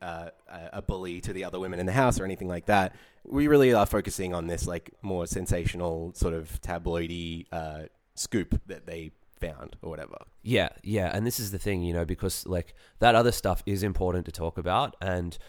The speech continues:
Speaker 2: her being a bully to the other women in the house, as it has, uh, has come across in the first couple of episodes, especially the stuff with Laura in the first episode, which is really,
Speaker 1: Mm.
Speaker 2: you know, uh, we'll, we'll have some stuff to say about Laura a little bit later, but, uh, yeah, like, it's, it's one of those situations where I just,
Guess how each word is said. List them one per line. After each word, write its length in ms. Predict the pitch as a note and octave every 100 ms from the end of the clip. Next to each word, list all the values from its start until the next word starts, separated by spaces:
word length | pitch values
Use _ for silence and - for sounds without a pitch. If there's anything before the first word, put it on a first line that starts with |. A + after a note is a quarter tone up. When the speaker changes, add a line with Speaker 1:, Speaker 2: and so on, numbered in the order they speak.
| -
Speaker 2:
her 160 | G#2+ G#2
being 260 | A2 G2+
a 60 | F#2+
bully 240 | F2+ F#2
to 100 | F2
the 160 | E2+ F2+
other 160 | F2 E2+
women 240 | E2 E2
in 80 | D#2+
the 120 | E2
house, 360 | F#2 F#2 F2+ -
as 200 | F2 E2+
it 160 | E2+
has, 260 | F2+ D#2+ D2+
uh, 240 | D#2+ D#2 D#2+
has 140 | E2+
come 140 | - E2+
across 320 | - E2 -
in 60 |
the 60 | D#2+
first 260 | - D#2 -
couple 200 | D#2+ D#2+
of 60 |
episodes, 600 | E2+ - - D#2+ D#2+ - - - -
especially 520 | - - G#2 - G2 F#2
the 100 | F2
stuff 240 | - E2
with 100 | -
Laura 400 | E2+ F#2+ G2+ G2
in 160 | F2 F2
the 40 |
first 320 | - E2+ D#2+
episode, 480 | E2 E2 - D#2 D2+
which 160 | D#2+ -
is 140 | D#2+
really, 400 | F#2 G2+ G2 E2+ - - -
Speaker 1:
Mm. 120 | A#2 F#2
Speaker 2:
you 40 |
know, 140 | E2 -
uh, 80 |
we'll, 260 | F2+ F2+ F2+
we'll 100 | G2+ F#2+
have 160 | F#2+
some 120 | F2+
stuff 180 | - D#2+
to 80 | -
say 140 | D#2+
about 180 | D#2 D#2
Laura 220 | D#2 D#2+ D#2
a 60 |
little 120 | D#2+ D#2
bit 100 | D#2
later, 280 | F2+ E2+ - - - -
but, 260 | - F#2 -
uh, 380 | G2+ F#2+ F2 F2 - - -
yeah, 280 | D3 F#3 D3
like, 300 | A#2+ A2 - -
it's, 220 | A2+ -
it's 160 | A2+ -
one 120 | A2+
of 40 | A#2+
those 200 | A#2 -
situations 720 | A2+ F2 F#2 G2 F#2 F2 E2
where 420 | E2 E2+ D#2+ D#2+
I 80 | E2+
just, 380 | D#2+ F#2+ -